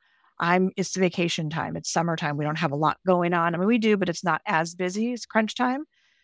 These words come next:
When you come back, you have your paycheck. And it actually makes it easier for me. I don't have to hunt people down. I don't, I don't have to worry about whether they're playing around at their desk or not. I'm gonna pay 'em anyway. So they don't tend to have to play. <laughs> They're not playing a game of getting you because you're not,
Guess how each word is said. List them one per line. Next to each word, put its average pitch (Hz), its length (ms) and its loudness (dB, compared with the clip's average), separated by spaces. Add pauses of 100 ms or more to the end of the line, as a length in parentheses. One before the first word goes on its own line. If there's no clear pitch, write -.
(420)
When 202 320 4
you 233 120 6
come 208 320 0
back, 190 640 0
you 190 280 -2
have 214 300 -2
your 233 160 -2
paycheck. - 540 -6 (160)
And 226 80 6
it - 80 4
actually 262 240 2
makes 214 180 0
it 208 60 -8
easier 185 200 -2
for 170 120 -8
me. 170 120 0
I 156 40 0
don't 165 80 -2
have 175 80 -2
to 156 140 -6
hunt - 240 -6
people 185 240 -6
down. 170 280 0
I 175 120 0
don't, 165 120 -4 (100)
I 185 80 0
don't 185 80 2
have 185 100 -4
to 180 80 -4
worry 175 180 2
about 170 260 4 (320)
whether 175 300 2
they're 175 260 4 (160)
playing 175 220 2
around 175 220 4
at 156 60 -10
their 170 100 -2
desk 165 280 0
or 180 40 -2
not. 165 120 0
I'm 170 60 -2
gonna 156 120 -2
pay 165 180 -6
'em 156 100 -4
anyway. 180 400 -2
So - 120 -8
they 175 100 0
don't 165 280 0
tend 170 260 -4
to 165 60 -2
have 160 220 -4
to - 180 -14
play. 131 180 -2
<laughs> - 160 0 (520)
They're 214 100 6
not 214 200 6
playing 226 260 2
a 214 60 2
game 196 240 0
of 175 100 -2
getting 185 280 2
you 196 180 2
because 190 340 0
you're 180 120 2
not, 180 180 0